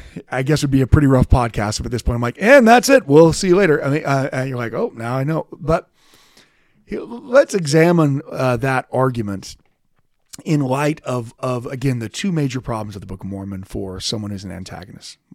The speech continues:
That it exists, you know, in totality, and that it exists in a way that convinces people that it would otherwise be intelligent.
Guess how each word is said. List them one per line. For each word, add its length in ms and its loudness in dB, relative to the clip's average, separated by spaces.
That 400 2
it 120 -4
exists, 640 -10
you 100 -12
know, 140 -12
in 140 -8
totality, 720 -6
and 240 -4
that 260 -6
it 100 -14
exists 400 -8
in 80 -10
a 60 -8
way 160 -6
that 140 -12
convinces 460 -14
people 360 -16
that 220 -14
it 140 -16
would 120 -14
otherwise 420 -14
be 140 -16
intelligent. 500 -20